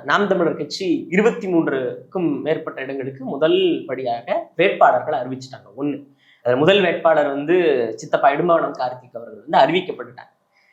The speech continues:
வேட்பாளர்களை அறிவிச்சு இன்னும் நூறு இடங்களுக்கு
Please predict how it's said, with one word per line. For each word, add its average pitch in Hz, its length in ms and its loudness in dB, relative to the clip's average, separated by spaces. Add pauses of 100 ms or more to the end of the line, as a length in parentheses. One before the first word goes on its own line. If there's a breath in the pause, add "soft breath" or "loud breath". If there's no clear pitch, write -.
(120)
வேட்பாளர்களை 208 720 6
அறிவிச்சு 165 800 2
இன்னும் 220 380 2
நூறு 202 260 6
இடங்களுக்கு 196 680 -4